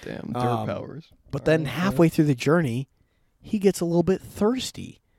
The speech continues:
Speaker 2: So he needs to open that fucking coffin up and start feeding on some people.
Speaker 1: Is
Speaker 2: But
Speaker 1: this a
Speaker 2: he's
Speaker 1: movie?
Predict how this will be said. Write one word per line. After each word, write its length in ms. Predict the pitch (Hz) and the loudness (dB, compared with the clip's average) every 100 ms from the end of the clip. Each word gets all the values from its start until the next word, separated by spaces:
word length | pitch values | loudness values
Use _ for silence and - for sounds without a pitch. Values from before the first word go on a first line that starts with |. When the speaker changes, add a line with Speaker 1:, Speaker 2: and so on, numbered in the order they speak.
| _ _ _ | _ _ _
Speaker 2:
So 500 | - - 156 151 143 | -2 6 8 8 6
he 220 | - - 190 | 0 -6 -2
needs 260 | 220 202 | -2 -4
to 160 | - 151 | -4 -2
open 320 | 156 180 180 | 2 0 0
that 160 | 170 143 | -4 -6
fucking 340 | - 196 151 | -4 -4 -4
coffin 420 | 123 165 220 139 107 | -6 -4 -4 -4 -2
up 200 | 135 185 | -2 -2
and 140 | 156 | -8
start 240 | 160 180 180 | -4 -4 -4
feeding 260 | - 220 165 | -6 -6 -6
on 100 | 117 | -6
some 120 | 117 | -8
people. 240 | 123 113 | -8 -6
Speaker 1:
Is 60 | 135 | -2
Speaker 2:
But 80 | 147 | 2
Speaker 1:
this 100 | 214 | 4
a 40 | |
Speaker 2:
he's 100 | 226 | 4
Speaker 1:
movie? 160 | 320 | 4